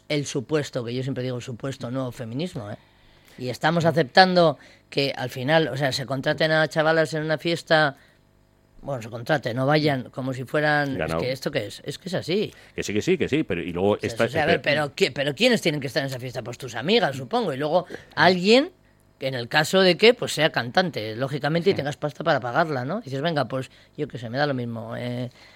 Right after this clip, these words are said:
Speaker 1: es, eh, Shakira iba a decir, pero no es lo más adecuado, ¿no? Pero, vale,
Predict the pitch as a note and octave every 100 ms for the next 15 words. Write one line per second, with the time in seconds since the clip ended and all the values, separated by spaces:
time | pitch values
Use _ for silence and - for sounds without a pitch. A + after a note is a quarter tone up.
0 | _ _ - - - B2 B2 B2 A#2+ A2
1 | C3+ B2 D#3+ C#3 C3 C3 C3 E3+ E3 D#3
2 | D#3 F3+ F3 F3 F3 D#3 C#3+ D#3 E3+ D#3
3 | E3+ D#3+ C#3+ F#3+ G3+ D#3+ D#3 - - -
4 | _ _ C3 E3+ D#3